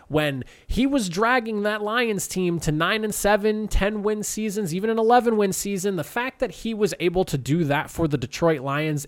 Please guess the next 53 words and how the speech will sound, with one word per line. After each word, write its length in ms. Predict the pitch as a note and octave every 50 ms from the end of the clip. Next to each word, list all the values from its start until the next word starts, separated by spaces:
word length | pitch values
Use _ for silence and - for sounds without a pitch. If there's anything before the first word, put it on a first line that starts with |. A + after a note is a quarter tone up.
| -
in 100 | - C#4+
and 100 | D4 C#4+
of 120 | C#4 B3 G#3
itself 580 | G3 - - - - A#3+ A3 F3+ B2 - - - _ _ - - _ _ -
is 200 | - E3+ C#3+ D#3
a 80 | D#3+
testament 600 | D3+ - - E3 E3 - - - D#3 C#3+ C#3+ -
to 140 | - - D3+
how 240 | A2 - E3+ E3+ D3+
good 220 | C3 D3+ D#3+ D3+
of 80 | D3+ D3
a 60 | D3
quarterback 480 | C#3 - D3 D3 C#3+ C3+ C3+ C3+ C3+ -
he 140 | - C#3 B2+
is. 380 | - - C#3 C3 A2 F#2+ - - - - - -
His 220 | - B3 C4 G3+
best 440 | D3+ B2+ B2 F#3+ A#3 B3 A#3+ - -
season, 460 | - - - A3+ A#3+ G#3 F3 F3 D3+
when 140 | D3 D3+ D3+
the 60 | D3
Lions 340 | C#3 D3+ D#3 F3+ G3+ F#3+ D#3+
went 180 | E3+ F3 D3 -
ten 220 | - - G#3 G3
and 100 | F3 D3
six, 300 | - - A3+ G3 - -
he 80 | C4 C4
had 120 | F#3+ B2+
forty-one 600 | - - - G#3 A3 G#3+ G#3 G3 G3+ G3+ F#3+ E3+
passing 400 | - - G3 G#3 G3 - A3+ G#3
touchdowns. 600 | - - G#3+ G3+ - - G#3+ G3+ G3+ G#3 G3 - - - - - - - _ -
Uh, 60 | D3
he 220 | C#3+ - G#3+ F#3+
had, 300 | D#3+ D#3 D#3 C#3+ C3 C#3 D#3+
what 100 | F3 E3+
was 160 | E3 D3 -
it, 160 | C#3+ - -
um, 420 | C#3 C#3+ C3+ B2+ B2 A#2+ A#2 A2+ A#2+ _ - - _ _ _ _ _ _ _ _ _ -
uh, 80 | - -
like, 200 | - C#3 C3+ -
five 300 | - - G#3 G#3 A3 G#3+
thousand 440 | - - G3+ G3 G#3+ A3+ G3 A3 G#3+
and 320 | F#3 D#3 C#3 C3 B2 D3+ G#3
f-, 380 | G#3 - - - - - - -
I 60 | - -
think 180 | - F3 D3+
forty-nine 640 | - - - G#3+ A3+ A3 G#3+ G#3 G3+ G#3 G3 D#3+ C3+
yards 320 | B2+ C#3 F3 G#3+ A3 G3+
or 60 | A3+
something 320 | G3+ - A3 A3 - A#3 A3+
like 220 | A3+ A3+ A3 A3
that. 220 | A#3+ A3+ A#3 A3+
I 80 | F3+ G3
mean, 220 | F#3+ F#3+ F#3 E3